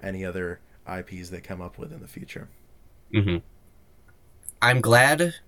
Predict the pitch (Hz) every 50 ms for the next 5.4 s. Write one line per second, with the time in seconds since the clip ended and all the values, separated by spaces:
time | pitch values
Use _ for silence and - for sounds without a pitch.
0 | - - - 127 - - 117 117 107 117 113 - - 117 117 110 - - - 101
1 | 92 92 104 110 113 - - 120 - - 117 117 117 117 113 110 117 120 110 117
2 | 117 120 113 110 113 113 120 110 107 113 117 - - 131 - - - - 110 -
3 | 117 104 - 104 101 - 117 107 - 107 101 - 107 101 98 - 98 98 101 98
4 | 98 95 95 95 92 - - 90 90 90 87 85 85 - - 90 85 87 87 -
5 | 87 87 85 80 - - -